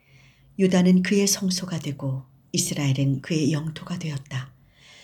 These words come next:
바다는 이를 보고 도망치고 요르단강은 뒤로 물러섰으며 산들은 염소처럼 뛰놀았고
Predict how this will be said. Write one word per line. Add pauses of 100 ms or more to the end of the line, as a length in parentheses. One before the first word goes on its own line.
(200)
바다는
이를
보고
도망치고 (420)
요르단강은
뒤로
물러섰으며 (400)
산들은
염소처럼
뛰놀았고